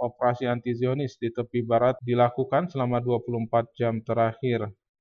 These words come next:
Operasi tersebut termasuk dua penembakan terhadap tentara Zionis, dua kasus pelemparan granat dan bom molotov, dan sembilan kasus bentrokan dengan tentara pendudukan dan pemukim di tepi barat.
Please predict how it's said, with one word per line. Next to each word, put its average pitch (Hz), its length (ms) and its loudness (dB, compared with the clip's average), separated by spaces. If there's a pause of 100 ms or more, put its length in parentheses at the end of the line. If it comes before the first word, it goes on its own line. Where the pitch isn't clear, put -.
Operasi 147 400 2
tersebut 147 400 0
termasuk 143 480 -2
dua 139 240 4
penembakan 131 560 0
terhadap 123 400 0
tentara 123 560 2
Zionis, 127 400 0
dua 131 240 0
kasus 120 400 -2
pelemparan 120 560 0
granat 123 480 0
dan 117 240 0
bom 120 160 0
molotov, 117 480 2 (240)
dan 139 160 4
sembilan 135 480 0
kasus 127 320 -2
bentrokan 127 560 0
dengan 123 320 -2
tentara 120 480 2
pendudukan 120 640 -2
dan 113 160 0
pemukim 113 560 -4
di 120 160 -2
tepi 113 320 -6
barat. 113 400 2